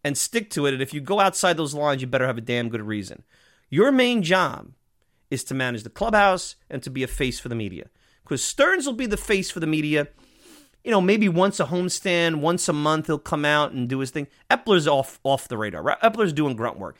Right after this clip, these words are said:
Epler's gonna go to Japan. Epler's gonna work the waiver wire. Epler's gonna be part of that cabinet. You know,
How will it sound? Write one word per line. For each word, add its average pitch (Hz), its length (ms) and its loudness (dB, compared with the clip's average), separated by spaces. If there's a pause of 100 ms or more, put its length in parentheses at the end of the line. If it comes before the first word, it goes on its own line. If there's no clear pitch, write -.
(260)
Epler's 135 260 -2
gonna 139 140 -2
go 117 80 -4
to 107 80 -6
Japan. 170 720 0 (260)
Epler's 156 260 0
gonna 123 160 -4
work 110 180 -6
the 104 60 -8
waiver 170 320 2
wire. 151 480 4
Epler's 147 300 -2
gonna 139 100 -6
be 120 60 -2
part 120 220 -4
of 104 60 -6
that 101 160 -8
cabinet. 131 540 0 (560)
You 151 80 -2
know, 113 280 -4